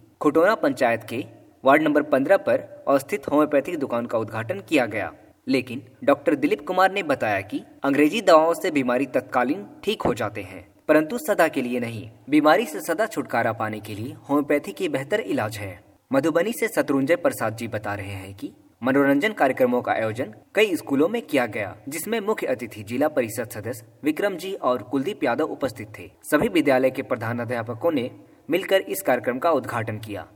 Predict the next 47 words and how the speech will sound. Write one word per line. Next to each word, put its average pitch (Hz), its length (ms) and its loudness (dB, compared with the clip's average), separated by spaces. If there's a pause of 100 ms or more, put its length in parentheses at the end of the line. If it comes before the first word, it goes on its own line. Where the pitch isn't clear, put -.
(220)
इस 202 140 -4
कार्यक्रम 180 420 2
में 180 100 -6
सभी 170 280 0
लोगों 131 300 4
ने 185 120 -4
भाग 117 260 -4
लिया 98 260 -10 (140)
तथा 107 300 0 (340)
नौ 190 140 6
साक्षर 180 360 0
महिला 139 340 2
एवं 117 240 -2 (260)
तालो 170 240 4
सेवकों 156 440 2
को 151 140 -2
पुरस्कृत - 460 -8
किया 127 200 2
गया। 101 260 -10 (380)
और 190 140 6
अमर 139 300 4
ज्योति 123 320 -4 (280)
जयनगर 170 340 4
से 208 160 -4
बताते 113 380 -2
हैं 101 220 -8
कि - 160 -8 (260)
जयनगर 151 400 4
प्रखंड 160 360 -2
में 160 100 0
रोस्टर 143 340 0
लगाने 107 360 -2
से - 180 -10 (200)
कहीं 190 300 0
खुशी 151 280 -4
की 196 140 -4
लहर 143 220 4
छाई 113 260 -2
है 117 160 -6 (180)
तो 160 60 -2
कहीं 180 260 -2
मासूमियत 147 480 0
की 139 120 -2
लहर 127 180 0
छा 170 220 0
गई 117 160 -4
है। 92 220 -14